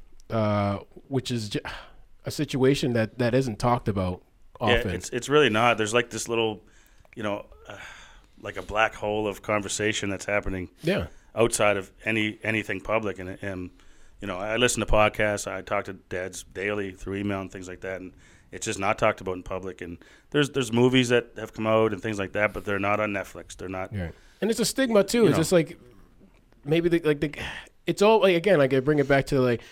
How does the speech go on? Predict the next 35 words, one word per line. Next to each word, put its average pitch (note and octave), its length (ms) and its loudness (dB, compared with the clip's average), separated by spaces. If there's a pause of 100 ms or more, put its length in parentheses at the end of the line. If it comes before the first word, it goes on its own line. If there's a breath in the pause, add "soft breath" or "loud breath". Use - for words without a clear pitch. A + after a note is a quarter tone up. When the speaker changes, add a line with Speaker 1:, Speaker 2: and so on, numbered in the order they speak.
Speaker 1:
it's C#3+ 120 -2
not F#3 200 6
embarrassing, C#3+ 540 4
but A#2+ 280 2 (320 soft breath)
Speaker 2:
Mm-hmm. C#3+ 200 -4 (280)
Speaker 1:
you, E3+ 280 0 (540)
there's D#3 160 2
nothing D#3+ 380 4
manly D#3 400 6
coming C#3+ 320 4
out C3+ 260 8
like, B2+ 220 4
"Oh, C3+ 360 6
like, A2+ 180 0
my, A2 400 -10
my G#2 320 -12
girlfriend's G#2+ 440 -2
abusing G#2 360 -2
me G#2 100 -2
or G2+ 220 0
my G2 100 -4
spouse A2+ 360 -2
is G#2+ 60 -8
abusing G#2+ 480 2
me." F#2 240 -2
Speaker 2:
Yeah, D#3+ 220 2
well, D#3 320 4
to - 200 -14
give D3+ 180 2
you, D3+ 100 4
to B2+ 300 -6
put - 200 -2
in C3 60 2
perspective, A#2 640 -4
um, F#2+ 540 -4